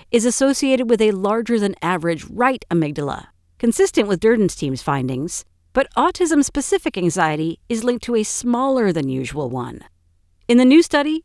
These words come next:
the two autism subgroups may cancel each other out, leading to somewhat smaller overall effects, Nordahl says. Because the new work relies on parent reports,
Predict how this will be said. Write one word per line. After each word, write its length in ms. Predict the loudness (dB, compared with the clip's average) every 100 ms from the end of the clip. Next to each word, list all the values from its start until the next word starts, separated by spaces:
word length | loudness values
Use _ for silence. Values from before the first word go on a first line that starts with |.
| -6
the 120 | -4
two 240 | 2 2
autism 500 | 4 0 0 0 0
subgroups 580 | 0 -2 2 2 2 -2
may 140 | -4
cancel 460 | -4 -4 -4 -2 -2
each 140 | 0
other 240 | 0 0 2
out, 400 | 2 -2 -8 -16
leading 300 | -6 -4 -4
to 80 | -4
somewhat 420 | 0 2 2 2
smaller 580 | -2 -2 2 4 4 2 0
overall 400 | 0 2 2 0
effects, 640 | -2 0 0 0 -8 -10 -6
Nordahl 400 | -4 -2 -2 -4
says. 580 | -4 -6 -6 -10 -10 -10 _ _ _ _ _ -10
Because 260 | -2 0
the 80 | 4
new 240 | 6 8 6
work 280 | 6 2 2
relies 340 | 2 4 4
on 160 | 0 -2
parent 380 | -4 -2 -2 -2
reports, 600 | -4 -4 -6 -6 -10